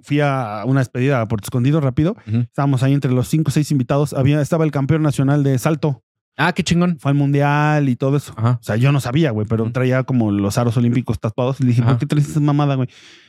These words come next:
Speaker 1: Bueno, no mamada, "¿Por qué traes
Speaker 2: Sí,
Speaker 1: ese
Speaker 2: sí.
Speaker 1: tatuaje?". "Porque está muy chingón y quisiera tenerlo, la verdad".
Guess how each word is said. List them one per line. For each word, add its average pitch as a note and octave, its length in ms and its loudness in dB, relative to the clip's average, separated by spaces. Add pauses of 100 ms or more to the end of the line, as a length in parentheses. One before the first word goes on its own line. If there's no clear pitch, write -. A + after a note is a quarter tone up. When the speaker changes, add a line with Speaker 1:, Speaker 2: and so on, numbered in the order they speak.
(320)
Speaker 1:
Bueno, B2+ 180 2
no C3 100 2
mamada, A#2+ 340 2
"¿Por A#2+ 120 -6
qué C3 40 -4
traes C#3 160 0
Speaker 2:
Sí, C3+ 60 2
Speaker 1:
ese C3+ 80 0
Speaker 2:
sí. C3+ 60 2
Speaker 1:
tatuaje?". C3+ 200 2
"Porque A#2 140 2
está B2 100 -2
muy B2 140 2
chingón A#2+ 340 0
y G2+ 80 -2
quisiera A#2+ 300 2
tenerlo, A2 340 2
la G2+ 80 2
verdad". G#2 200 0